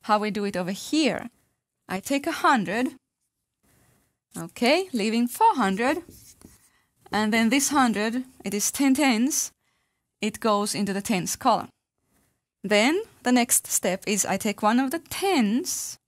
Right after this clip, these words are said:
and break it down into ten ones. And what happens here is I take a ten, so it leaves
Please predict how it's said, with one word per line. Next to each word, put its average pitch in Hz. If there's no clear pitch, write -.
and 233
break 190
it 247
down 202
into 208
ten 226
ones. 330
And 202
what 190
happens 202
here 233
is 240
I 190
take 226
a 359
ten, 277
so -
it 247
leaves 285